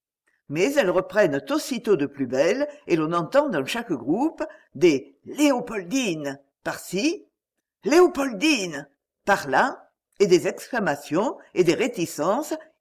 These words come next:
et des chut, et des « ça ne se dit pas !» Enfin, tant et si bien qu'une phrase articulée nette et aiguë par une bambine de dix ans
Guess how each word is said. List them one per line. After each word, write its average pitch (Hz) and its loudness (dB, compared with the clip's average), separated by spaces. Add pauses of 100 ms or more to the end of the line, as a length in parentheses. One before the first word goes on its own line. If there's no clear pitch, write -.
(140)
et 220 -2
des 185 2
chut, - -4 (260)
et 180 8
des « 226 -4 (260)
ça - -2
ne 233 -4
se - -2
dit 233 0
pas !» - 2 (760)
Enfin, 156 2
tant 285 4
et 202 0
si 143 -2
bien 170 2 (180)
qu'une 165 -2
phrase - 0
articulée 156 0
nette 165 0
et 156 4
aiguë 226 -2 (160)
par 156 -2
une 156 -2
bambine 170 2
de 127 -4
dix 156 -2
ans 226 0